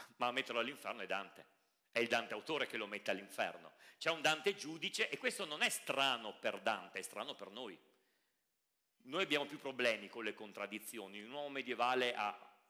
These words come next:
ha un'ampiezza diversa di, di, di pensiero. Per cui può esserci che c'è un aspetto morale che in qualche maniera poi prevale, un aspetto di rielaborazione che prevale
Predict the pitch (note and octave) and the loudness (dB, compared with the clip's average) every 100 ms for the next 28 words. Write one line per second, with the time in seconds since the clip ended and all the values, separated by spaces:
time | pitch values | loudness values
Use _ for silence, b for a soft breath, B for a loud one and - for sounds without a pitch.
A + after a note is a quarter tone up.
0 | _ _ _ _ A#2+ C#3+ C3 A#2+ B2+ A#2 | _ _ _ _ -2 0 0 -2 -2 0
1 | - G#2+ G2 F#2 E2+ - F2 E2+ F2 F2+ | 0 -2 0 0 0 -4 -6 -6 -12 -14
2 | G#2+ A2+ A2 G#2 - A#2 F2+ E2 - B | -14 -12 -10 -8 -6 -4 -4 -4 -12 B
3 | B B B _ D#3 C#4+ - F#3 D3+ C3+ | B B B _ -4 -4 4 4 4 0
4 | - B2 B2+ B2+ - C3 - C3 C3+ C3 | -2 -4 -2 -6 -2 -4 -2 -4 0 4
5 | A2+ A#2 A#2 A#2+ A2 A2+ B2+ A#2 A2+ A2 | 4 4 2 -2 -2 0 0 -4 -4 -2
6 | A2 - G#2 A2 - C3 A#2+ G#2 F2+ E2 | -2 -2 -2 -4 -4 -2 0 0 0 -2
7 | D#2+ - _ _ _ _ _ _ B2+ C3 | -6 -12 _ _ _ _ _ _ -8 -6
8 | C3 D3 C#3+ C3 B2 B2 B2 A#2 C3+ - | -2 -2 -2 -2 0 4 2 2 -2 -2
9 | B2 A#2+ C#3+ C3 - A2+ E3 A#2+ F#2 | -4 -4 -2 -4 -4 2 4 4 0